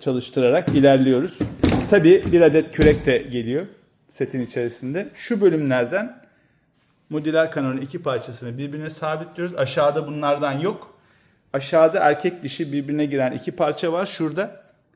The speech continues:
Gayet güzel sabitleniyor. Kano çok hafif. Parçaları çok hafif. On dört kilolar civarı.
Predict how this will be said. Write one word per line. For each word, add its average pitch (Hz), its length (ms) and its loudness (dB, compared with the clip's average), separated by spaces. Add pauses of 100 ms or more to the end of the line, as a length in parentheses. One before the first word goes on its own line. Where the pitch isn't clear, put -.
(400)
Gayet 156 400 2
güzel 143 300 0
sabitleniyor. 131 840 -2 (1120)
Kano 202 240 2
çok 233 240 2
hafif. 143 260 4 (460)
Parçaları 156 500 4
çok 180 180 -2
hafif. 139 260 -2 (200)
On 139 240 -2
dört 135 200 0
kilolar 117 440 0
civarı. 110 480 -2